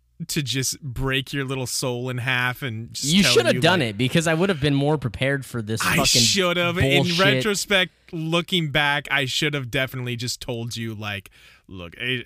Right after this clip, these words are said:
Speaker 1: Ace not gonna be around." This is also partially the anime's fault, because, like I said, I did read the manga here to find out how this went down. Uh, Ace never even went ashore with them. Ace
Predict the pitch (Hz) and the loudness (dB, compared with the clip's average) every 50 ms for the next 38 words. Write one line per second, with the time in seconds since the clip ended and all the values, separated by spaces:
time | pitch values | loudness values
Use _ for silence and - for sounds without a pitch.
0 | 95 120 123 117 - - 123 110 101 104 104 98 95 92 95 95 92 92 95 92 | -6 -6 -6 -6 -6 -8 -10 -10 -10 -12 -12 -12 -12 -12 -12 -12 -10 -10 -10 -10
1 | 90 90 90 - - - - - - - 151 185 196 202 196 214 247 247 233 - | -10 -12 -14 -16 -18 -20 -20 -18 -10 -4 0 0 0 2 2 2 2 2 2 0
2 | 247 220 175 - 214 196 202 - - 196 190 180 196 202 202 208 196 175 165 143 | -2 0 0 2 2 2 0 0 0 0 0 0 2 2 2 2 2 2 0 -2
3 | 131 - - 135 113 107 123 - _ - 123 123 - 127 120 139 156 180 - 156 | -2 -4 -4 -6 -4 -6 -6 -8 _ -10 -8 -6 -6 -4 -2 -2 -2 0 0 0
4 | 135 139 143 - _ _ _ _ _ _ _ _ _ _ _ _ _ _ _ _ | 0 0 -2 -6 _ _ _ _ _ _ _ _ _ _ _ _ _ _ _ _
5 | _ _ _ - - - - 135 127 113 131 127 120 127 143 151 151 170 180 175 | _ _ _ -20 -14 -8 -6 -4 -4 -2 -4 -4 -2 -2 -2 -2 0 -2 -2 0
6 | 147 131 120 117 127 120 113 123 123 117 110 117 135 - _ _ _ _ _ _ | -2 -2 -4 -4 -4 -4 -2 -2 -4 -4 -4 -4 -6 -8 _ _ _ _ _ _
7 | - - 135 - - 131 131 123 131 131 123 120 135 131 127 123 120 - 135 127 | -14 -12 -8 -4 -2 -2 -2 0 0 0 0 0 0 -2 -2 -2 -4 -4 -6 -6
8 | 117 107 123 110 95 90 87 - _ _ _ _ _ _ _ _ _ _ _ - | -6 -6 -6 -6 -6 -8 -10 -14 _ _ _ _ _ _ _ _ _ _ _ 0
9 | 151 151 156 151 151 - _ _ - 247 320 381 480 - - 180 185 185 190 185 | 0 2 2 2 0 -2 _ _ 0 2 2 2 0 0 0 0 2 2 2 2
10 | 175 165 180 175 147 151 143 143 139 131 123 107 - - 127 110 104 95 95 - | 2 2 0 -2 -2 -2 -4 -4 -4 -4 -4 -4 -6 -6 -8 -8 -8 -10 -12 -12
11 | - 82 67 - - _ _ _ _ _ _ _ _ _ _ _ _ _ - 165 | -14 -14 -14 -16 -20 _ _ _ _ _ _ _ _ _ _ _ _ _ -2 0
12 | 196 254 277 - - - - - | 2 2 2 2 2 2 2 0